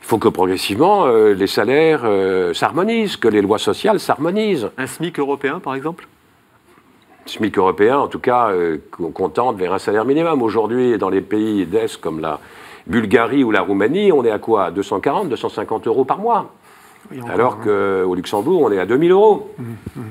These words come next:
Speaker 1: C'est des, c'est des déséquilibres terribles. Or, dans ces pays de l'Est,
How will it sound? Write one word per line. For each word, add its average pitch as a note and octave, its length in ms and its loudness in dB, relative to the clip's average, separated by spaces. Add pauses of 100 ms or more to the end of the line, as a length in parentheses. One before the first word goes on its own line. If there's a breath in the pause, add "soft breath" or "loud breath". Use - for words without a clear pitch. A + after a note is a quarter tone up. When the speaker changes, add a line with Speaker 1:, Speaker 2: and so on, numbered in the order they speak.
(180)
Speaker 1:
C'est - 160 -8
des, G2+ 280 2
c'est F2+ 140 -6
des F2+ 120 -2
déséquilibres G2+ 600 -2
terribles. G3 340 -2
Or, D#3+ 160 0
dans E3+ 100 -2
ces E3+ 140 -2
pays D#3+ 240 0
de C3 60 -2
l'Est, B2+ 360 -4